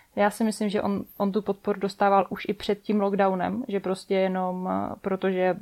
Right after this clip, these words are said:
nastala nějaká situace, tak ta vláda se prostě rozhodla, že podpoří tady nějaký biznesy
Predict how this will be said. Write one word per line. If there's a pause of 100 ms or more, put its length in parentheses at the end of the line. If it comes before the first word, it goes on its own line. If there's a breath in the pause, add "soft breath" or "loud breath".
(100)
nastala
nějaká
situace, (520 soft breath)
tak
ta
vláda
se
prostě
rozhodla,
že
podpoří (280)
tady
nějaký
biznesy